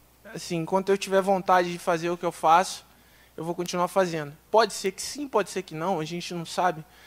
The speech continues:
se eu vou me aposentar ou não, isso é um, n-, não tem como eu te dizer isso agora,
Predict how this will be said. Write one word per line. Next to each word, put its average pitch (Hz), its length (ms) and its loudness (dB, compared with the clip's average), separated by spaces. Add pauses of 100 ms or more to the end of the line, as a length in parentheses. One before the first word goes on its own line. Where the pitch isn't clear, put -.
se - 100 -10
eu 160 40 -8
vou 180 120 0
me 190 80 2
aposentar 170 520 -4
ou 170 100 -2
não, 170 240 -4
isso 233 200 -6
é 208 40 0
um, 202 160 -4 (1040)
n-, 202 220 -4
não 214 140 -4
tem 233 120 -4
como 220 180 -4
eu 214 40 -2
te 214 120 -10
dizer 196 260 0
isso 202 160 -4
agora, 165 380 0